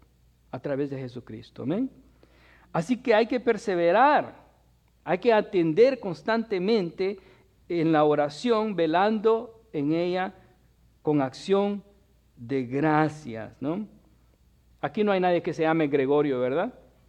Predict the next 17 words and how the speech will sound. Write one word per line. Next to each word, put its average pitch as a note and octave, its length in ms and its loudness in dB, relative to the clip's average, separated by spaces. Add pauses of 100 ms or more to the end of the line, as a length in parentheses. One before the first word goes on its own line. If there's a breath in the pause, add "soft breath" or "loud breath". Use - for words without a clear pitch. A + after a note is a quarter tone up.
(460)
¿No C3+ 160 -4
hay E3 80 0
ningún E3+ 260 0
Gregorio D#3+ 400 2
aquí? F3 340 -4 (1000)
Pues, F3 280 -2 (680 soft breath)
si - 180 -12
conoce A#3 320 4
a A#3 40 6
alguien A#3 180 0
que G#3 80 -6
se G3 100 -4
llama G3+ 220 0
Gregorio, C3+ 580 -2
Gregory C#3+ 540 0
o A#2+ 100 -4
Greg, C#3 600 -6